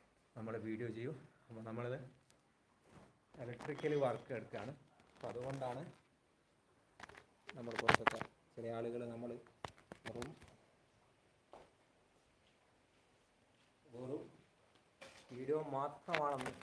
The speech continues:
ചില ആളുകൾ തെറ്റിദ്ധരിച്ചു. എന്നാൽ വീഡിയോ മാത്രമല്ല, അത്യാവശ്യം ഇതേ രീതിയിലുള്ള ഇലക്ട്രിക്കൽ വർക്കൊക്കെ, എല്ലാ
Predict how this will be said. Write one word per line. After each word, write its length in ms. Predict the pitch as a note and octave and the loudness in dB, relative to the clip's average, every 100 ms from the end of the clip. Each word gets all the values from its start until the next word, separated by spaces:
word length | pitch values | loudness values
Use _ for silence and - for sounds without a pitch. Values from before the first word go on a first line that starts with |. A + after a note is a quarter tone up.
| - | -12
ചില 120 | A#2+ A#2+ A2+ | -6 -2 -2
ആളുകൾ 220 | A#2+ A#2 A2 | -2 -6 -6
തെറ്റിദ്ധരിച്ചു. 420 | A2 G#2 G2+ - A2+ | -8 -8 -12 -14 -10
എന്നാൽ 140 | A2+ A2 | -10 -8
വീഡിയോ 220 | A2+ B2 A#2+ | -8 -8 -8
മാത്രമല്ല, 420 | A#2 A2 A#2+ A#2 C3 - - - - - | -10 -14 -14 -12 -12 -16 -20 -20 -20 -20
അത്യാവശ്യം 500 | - B2 B2+ A#2+ C3+ A#2 | -12 -8 -8 -8 -8 -8
ഇതേ 160 | A2+ A2+ | -8 -6
രീതിയിലുള്ള 360 | A#2 A#2 A#2 A#2+ - - - - - - - - - - - - | -6 -8 -8 -10 -14 -20 -16 -14 -14 -18 -20 -20 -20 -20 -20 -20
ഇലക്ട്രിക്കൽ 380 | G#2+ - A#2 A#2+ A#2 | -20 -16 -12 -10 -8
വർക്കൊക്കെ, 420 | A2+ - A2 - - - - - - | -8 -8 -4 -4 -2 -6 -6 -12 -8
എല്ലാ 180 | G#2 | 0